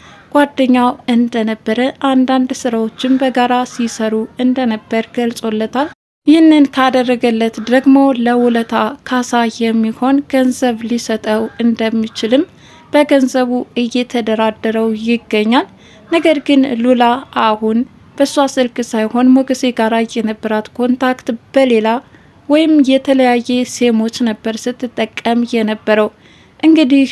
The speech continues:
ዳጣና ሞገሴ ተገናኝተው በነበሩበት ሰዓት ስልክ ከሉላ ተደውሎለት "ይህ ስልክ አዲስ ስልክ ነው፣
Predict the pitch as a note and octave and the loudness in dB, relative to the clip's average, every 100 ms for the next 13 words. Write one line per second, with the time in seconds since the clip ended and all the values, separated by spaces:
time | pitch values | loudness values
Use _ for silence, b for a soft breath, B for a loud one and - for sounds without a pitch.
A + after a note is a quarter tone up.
0 | - B3+ B3 B3 A3+ A3 A3 A3 G#3 A3+ | -2 0 0 0 -2 0 0 -2 -4 -6
1 | C4 C4 C4+ C4 B3+ B3 B3 B3 A#3+ A3+ | -4 -4 -4 -2 0 0 -2 -2 -2 0
2 | A3 A3 A#3 B3+ A3+ G#3+ A3+ G#3+ A#3 C4+ | 0 0 -2 -2 -4 -6 -8 -6 -2 -2
3 | - b b b b - D#4 D4+ - B3+ | -4 b b b b -2 0 0 0 -4
4 | - C4+ C#4 B3+ A#3 B3+ B3 B3 A#3+ A3 | 2 2 4 2 0 2 2 0 -4 -4
5 | A3 G#3+ A3 A3 A3+ D4+ - C#4+ C#4+ - | -2 -2 -2 -2 0 -2 0 0 0 0
6 | C4 C4 - B3+ A#3+ A#3 - A3 G#3+ - | -2 -2 -4 -2 -2 -8 -8 -6 -6 -6
7 | A3 B3 | -4 -4